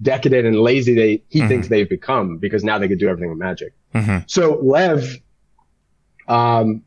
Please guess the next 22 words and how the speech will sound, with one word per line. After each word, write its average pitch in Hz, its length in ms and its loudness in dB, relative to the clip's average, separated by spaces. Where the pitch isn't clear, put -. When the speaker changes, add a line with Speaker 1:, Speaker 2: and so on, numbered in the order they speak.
Speaker 1:
the, 110 240 2
the, 107 180 2
the 98 160 -2
drifter 120 380 2
who 104 120 -2
got, 113 200 0
you 110 60 -4
know, 82 240 -6
who 110 100 2
is 110 120 2
unnamed 104 440 -2
in 92 100 -6
the 87 60 -6
first 101 260 -6
issue, 95 220 -2
I'm 87 220 -6
a - 60 -8
technical 107 460 -4
spoiler. 104 560 0
Um, 143 360 2
Speaker 2:
<laughs> - 880 -6
Speaker 1:
it 165 260 0